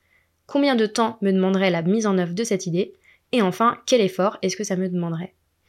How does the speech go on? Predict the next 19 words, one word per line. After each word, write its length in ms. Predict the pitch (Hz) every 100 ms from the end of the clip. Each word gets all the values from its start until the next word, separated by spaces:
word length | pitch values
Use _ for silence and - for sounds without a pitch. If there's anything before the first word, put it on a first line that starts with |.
| - - _
Une 80 | 202
fois 140 | 311
que 100 | 320
j'ai 100 | 226
noté 320 | 196 202 240 240
toutes 160 | 220
mes 160 | 214 202
idées 200 | 196 208
sur 200 | 208 185
ces 160 | 180
quatre 220 | 180 202 208
critères 400 | - 196 196 190
d'impact, 600 | 180 190 202 202 - 180
de 120 | 185
confiance, 480 | 185 190 208 202 180
de 100 | 185
rapidité 560 | 185 185 175 175 196
et 60 | 165
d'effort, 400 | 165 - 262